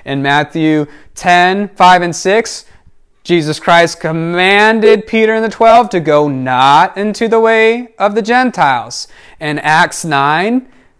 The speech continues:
Christ said, "Saul, a man that was persecuting and throwing these twelve and any that was following him in prison, slaughtering them," he says, "This guy is my chosen vessel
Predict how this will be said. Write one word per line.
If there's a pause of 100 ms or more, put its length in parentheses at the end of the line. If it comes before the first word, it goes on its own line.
(220)
Christ
said, (720)
"Saul, (360)
a
man
that
was
persecuting
and
throwing
these (480)
twelve
and
any
that
was
following
him
in
prison,
slaughtering
them," (480)
he
says,
"This
guy (400)
is
my
chosen
vessel